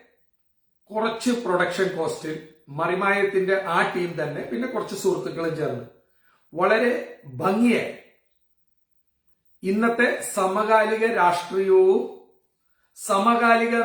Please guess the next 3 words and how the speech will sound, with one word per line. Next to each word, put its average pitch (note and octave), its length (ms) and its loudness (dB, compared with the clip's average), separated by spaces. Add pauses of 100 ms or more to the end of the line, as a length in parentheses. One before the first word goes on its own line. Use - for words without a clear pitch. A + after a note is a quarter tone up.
നാട്ടുംപുറത്തും G3+ 800 -2 (160)
പട്ടണങ്ങളിലൊക്കെ G3 840 0 (100)
നടക്കുന്ന, F3+ 540 -4